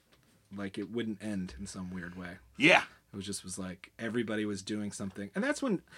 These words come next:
Speaker 1: even South by was, like, hadn't quite crested the, uh, it was still a little bit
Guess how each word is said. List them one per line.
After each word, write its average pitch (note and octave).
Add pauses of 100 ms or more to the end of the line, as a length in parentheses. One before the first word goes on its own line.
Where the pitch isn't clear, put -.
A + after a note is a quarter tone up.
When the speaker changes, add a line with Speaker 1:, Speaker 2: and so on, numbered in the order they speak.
(200)
Speaker 1:
even F#3
South E3+
by A#2+
was, G#2+
like, G2+ (380)
hadn't A2
quite -
crested A2+
the, G2+
uh, G2 (360)
it D3
was C#3
still D#3+
a -
little C#3
bit C3